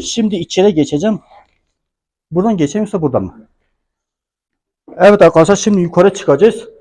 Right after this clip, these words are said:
E, ve üst üste bir cami göster mi? Gösterelim. Oradan geçelim. Burası cami.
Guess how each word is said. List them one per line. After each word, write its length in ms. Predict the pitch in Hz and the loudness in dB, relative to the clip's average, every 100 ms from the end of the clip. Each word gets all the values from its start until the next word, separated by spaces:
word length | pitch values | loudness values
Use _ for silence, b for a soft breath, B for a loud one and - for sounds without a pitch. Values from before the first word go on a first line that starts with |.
| _ _ _ _ _ _ - | _ _ _ _ _ _ -2
E, 80 | 143 143 143 139 139 139 143 135 | 2 4 6 6 6 4 2 4
ve 280 | 196 214 - - - - | 6 6 4 -6 -16 -16
üst 160 | 165 | -10
üste 220 | 208 208 214 | -6 -4 -2
bir 60 | |
cami 280 | 190 190 208 | 2 2 2
göster 340 | 190 196 240 | -2 2 4
mi? 280 | 196 120 - - | 4 0 -6 -2
Gösterelim. 500 | 143 220 214 110 - _ _ _ - - - _ - | 0 2 2 0 -8 _ _ _ -20 -20 -20 _ -2
Oradan 280 | 196 190 139 | 2 4 4
geçelim. 480 | 131 131 160 208 220 - _ - - - _ _ - - _ _ _ - _ b b b b - | 2 0 0 0 -2 -10 _ -20 -20 -20 _ _ -20 -20 _ _ _ -20 _ b b b b 0
Burası 460 | 185 202 - 208 | 4 6 4 2
cami. 520 | 139 208 151 151 - | 6 6 6 2 -4